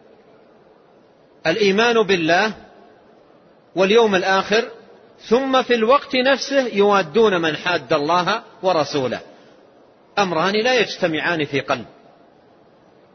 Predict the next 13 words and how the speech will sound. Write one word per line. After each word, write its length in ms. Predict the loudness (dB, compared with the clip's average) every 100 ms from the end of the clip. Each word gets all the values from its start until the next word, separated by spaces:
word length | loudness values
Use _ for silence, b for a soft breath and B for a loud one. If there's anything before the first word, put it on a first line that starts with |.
| _ _ _ _ _ _ _ _ _ _ _
أمران 500 | -4 -2 0 2 0 -4 -16 -4
لا 240 | 0 2
يجتمعان 680 | 0 0 -2 -2 -4 -2 -2
في 140 | -2
قلب، 300 | 0 -2 -4 -10 -20 -20 -20 -20 _ _ _ _ _ _ _ _ _ _ _ _ -8
لأن 600 | -2 0 0 2 0 0 -8 -20 -20 -20 -20 _ _ _ -4
من 160 | -2
لوازم 840 | 0 2 2 2 0 -2 -2 -6 -10 -20 -20 -20 _ _ _ _ _ _ _ _ _ _ _ _ _ _ _ -6
ومقتضيات 880 | -2 -2 -4 -2 0 2 2 2 0
الإيمان 640 | -2 0 2 2 2 2
بالله 480 | 0 2 2 2 0
واليوم 380 | 2 2 2 0
الآخر 520 | 0 -2 0 -2